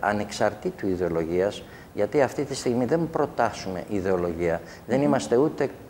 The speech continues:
Speaker 1: ούτε αριστεροί, ούτε δεξιοί, ούτε σοσιαλιστές, ούτε ευρωπαϊστές, ούτε οτιδήποτε. Είμαστε απλά κάποιοι άνθρωποι οι οποίοι έχουμε συνειδητοποιήσει σε τι καθεστώς βρίσκεται η χώρα μας, ε, τι έρχεται ακόμη, εάν και εφόσον παραμείνουμε μέσα σε αυτό το καθεστώς,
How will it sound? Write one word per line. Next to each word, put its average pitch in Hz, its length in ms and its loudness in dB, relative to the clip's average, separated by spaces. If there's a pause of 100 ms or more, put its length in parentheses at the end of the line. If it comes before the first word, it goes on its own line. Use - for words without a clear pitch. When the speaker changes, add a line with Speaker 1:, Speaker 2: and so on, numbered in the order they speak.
(120)
Speaker 1:
ούτε 143 200 4
αριστεροί, 120 380 4
ούτε 127 180 2
δεξιοί, 120 440 0
ούτε 127 180 0
σοσιαλιστές, 104 800 0
ούτε 127 200 0
ευρωπαϊστές, 110 600 2
ούτε - 160 -8
οτιδήποτε. 92 520 -2 (460)
Είμαστε 135 400 2
απλά 113 240 4
κάποιοι 123 320 0
άνθρωποι 95 400 0
οι 127 60 2
οποίοι 135 240 0
έχουμε 143 220 -4
συνειδητοποιήσει 120 800 -2
σε 82 120 -4
τι - 120 -6
καθεστώς 120 520 -4
βρίσκεται 92 420 -4
η 87 40 -2
χώρα 82 280 0
μας, 92 240 -6 (580)
ε, 107 160 4
τι 175 320 2
έρχεται 170 380 2
ακόμη, 120 480 2
εάν 143 240 4
και 135 100 0
εφόσον 117 600 -2
παραμείνουμε 98 540 2
μέσα 82 240 -6
σε - 100 -12
αυτό - 140 -8
το - 100 -8
καθεστώς, - 640 -4